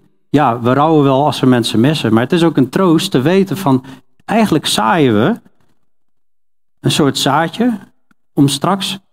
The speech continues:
bij de opstanding te laten ontkiemen. Maar we moeten wel eerst opnieuw geboren worden, hè, van die oude Adam naar die nieuwe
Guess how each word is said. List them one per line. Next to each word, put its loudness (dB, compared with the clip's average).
bij 0
de -2
opstanding 0
te -4
laten 0
ontkiemen. 0
Maar 0
we 4
moeten 4
wel 2
eerst 0
opnieuw 2
geboren 2
worden, 0
hè, -4
van -4
die 0
oude 2
Adam 0
naar 0
die 4
nieuwe 4